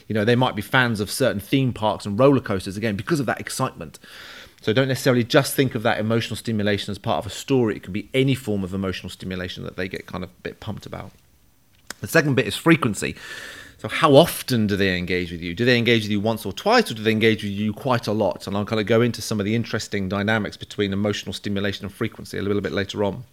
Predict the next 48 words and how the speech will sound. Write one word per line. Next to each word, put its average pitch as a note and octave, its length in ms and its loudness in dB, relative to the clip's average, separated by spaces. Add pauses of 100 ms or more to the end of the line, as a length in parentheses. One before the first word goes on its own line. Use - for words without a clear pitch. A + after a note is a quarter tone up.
(760)
Story. B2+ 500 4 (460)
How D#3+ 180 6
much D#3+ 220 8
is C3+ 100 6
a, C3 180 6
of B2 140 6
a B2 40 4
s-, - 180 -2 (260)
how C3 180 6
much D#3 220 4
of A2+ 160 2
the A2 140 6
relationship A#2+ 600 6
is G#2 80 0
based C3+ 300 4
around D3+ 200 4
a - 20 -4
story? D#3 460 4 (800)
How C#3+ 120 12
much D3 200 4
are C3+ 60 2
they C3+ 80 8
using C#3 380 6
story F3+ 420 10
as A#2+ 120 6
a A#2 40 4
means A#2+ 320 4
of G#2+ 160 0 (300)
kind B2+ 160 2
of, F#2 100 -2 (100)
uh, G2 140 -4
continuing C#3+ 680 4
their A#2+ 180 6
ongoing B2+ 420 6
fandom? A2+ 440 2
How A#2+ 100 2
much C3 220 -2
are G#2+ 40 -6
they A#2 100 2
saying, A#2+ 260 -2
"Well, B2 100 2
I B2 40 2
really C#3 240 6
wanna B2+ 180 4
know C3 180 6
what G2 160 0
happens G#2+ 320 0
next. A#2+ 340 -2